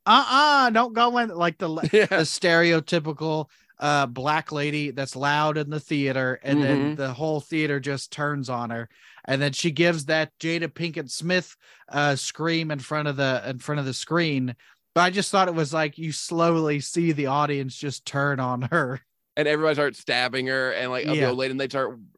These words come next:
Speaker 2: yeah, everybody just enjoys watching the movie. Yeah, that's Regina Hall.
Speaker 1: Okay,
Speaker 2: So
Speaker 1: yeah, yeah.
Speaker 2: she's, she's gone on to do, like, a bunch of stuff. So she's had a pretty good, good career. But I always forgot that, like, they parody Scream one and two in this, 'cause I always thought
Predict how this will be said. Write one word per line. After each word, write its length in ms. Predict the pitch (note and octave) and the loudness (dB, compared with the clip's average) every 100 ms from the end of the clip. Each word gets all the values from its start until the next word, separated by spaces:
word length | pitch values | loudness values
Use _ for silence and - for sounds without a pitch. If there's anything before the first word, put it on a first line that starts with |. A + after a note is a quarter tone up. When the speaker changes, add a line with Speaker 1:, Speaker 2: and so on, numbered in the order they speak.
| _ - | _ -20
Speaker 2:
yeah, 380 | B2 G#2 A#2+ | -20 -4 0
everybody 280 | G#2 G#2 G#2 | 0 0 -2
just 160 | G2+ A2 | -4 -8
enjoys 320 | G#2 G2+ G#2 | -6 -2 -2
watching 380 | G2+ G2 G2+ G2 | -4 -4 -4 -4
the 60 | G#2+ | -8
movie. 400 | G#2 G#2 A#2 A#2+ - - _ | -6 -4 -4 -4 -12 -20 _
Yeah, 200 | - D3+ | 0 0
that's 320 | C3 E3 A3+ | 2 0 0
Regina 400 | A#3+ D#3 C#3+ C#3 | -4 -4 -2 -2
Hall. 440 | G#2+ A#2 G2+ D2+ - _ _ _ | -2 -2 -2 -4 -10 _ _ _
Speaker 1:
Okay, 260 | F3+ E3+ D3 | 0 2 2
Speaker 2:
So 80 | C#3 | 4
Speaker 1:
yeah, 100 | D3 | 4
yeah. 160 | B2+ A2+ | 2 -4
Speaker 2:
she's, 340 | F#3 C#4+ B3 | 0 2 2
she's 180 | - B3 | -2 -6
gone 120 | D4 | -2
on 140 | F#3 B2+ | -2 -2
to 60 | |
do, 120 | G#2+ A#2 | -2 -2
like, 140 | G2 | -2
a 60 | F#2 | -4
bunch 220 | G#2+ C3+ | -4 -4
of 80 | F2+ | -8
stuff. 360 | - D2+ C2+ | -6 -6 -6
So 440 | - A2+ G2 F2+ E2+ - | -4 -2 0 -2 -4 -12
she's 240 | - E3 | -16 -10
had 120 | - | -10
a 40 | - | -8
pretty 180 | A2 G2 | -8 -6
good, 200 | G2 F2+ _ _ | -6 -8 _ _
good 180 | G2+ G2+ | -10 -8
career. 340 | - G#2 G2+ - - - - | -6 -4 -4 -6 -18 -20 -8
But 140 | - E3+ | -2 0
I 220 | D#3 A3 | 2 2
always 260 | D4 C#4 G3 | 2 -2 -4
forgot 480 | G3 D3+ C#3+ D3+ | -4 0 2 2
that, 160 | - B2+ | 0 -2
like, 180 | B2 A#2+ | -2 -2
they 120 | B2 | -2
parody 380 | B2 C#3+ C#3+ C3 | -2 -2 -4 -6
Scream 380 | - - C#3+ B2 | -8 -4 -2 0
one 200 | A#2+ B2 | 0 0
and 260 | G2+ B2+ | 0 -2
two 120 | B2+ | 0
in 40 | E3 | -2
this, 80 | D#3+ | 0
'cause 120 | D3 | 0
I 120 | D#3 | 0
always 200 | B3 G3 | 0 -2
thought 300 | - C#3+ B2 | -2 0 0